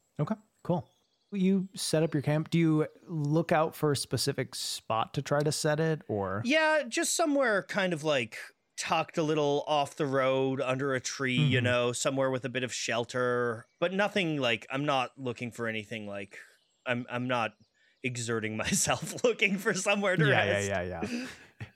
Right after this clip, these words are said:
Speaker 1: <laughs> Yeah, but not just like, "Oh, I'm in the middle of a
Speaker 2: Yeah,
Speaker 1: field."
Speaker 2: yeah,
Speaker 1: Yeah. <laughs>
Speaker 2: exactly.
Speaker 1: All right, yeah. You, you find it a solid enough spot that's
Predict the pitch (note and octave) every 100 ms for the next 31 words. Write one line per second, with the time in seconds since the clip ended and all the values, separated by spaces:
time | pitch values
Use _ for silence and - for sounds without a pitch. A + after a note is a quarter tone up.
0 | E3 - - - - - D#3+ A2+ B2+ D#3+
1 | D3 C3 C#3+ C3+ A2+ - C4 F#3+ G#2 A2+
2 | A#2 C3+ D#3+ C#3 B2+ C#3 D#3 D3 A#2 F2+
3 | F#2+ E2 D#3+ B2 G#2+ D3+ C#3 C#3+ G#2+ -
4 | E3+ C3+ B2+ - - B3 G#3+ A#2 - -
5 | - - - - _ C#4+ C#4+ B3+ A#3+ B3
6 | G#3 E3+ C#3+ D3+ C3+ - A2+ A2+ G#2+ G#2
7 | - - F#2 G2 G2 - -